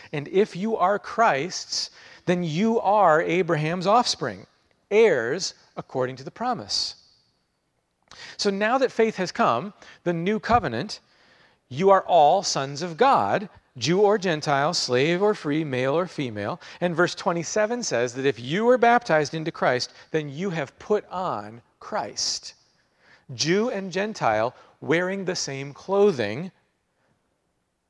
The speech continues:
Christ himself, or the righteousness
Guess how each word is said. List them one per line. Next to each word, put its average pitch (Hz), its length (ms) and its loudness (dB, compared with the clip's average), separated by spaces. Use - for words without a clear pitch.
Christ 123 440 -2
himself, 160 600 -8
or 135 120 -10
the 139 140 -4
righteousness 127 1000 -4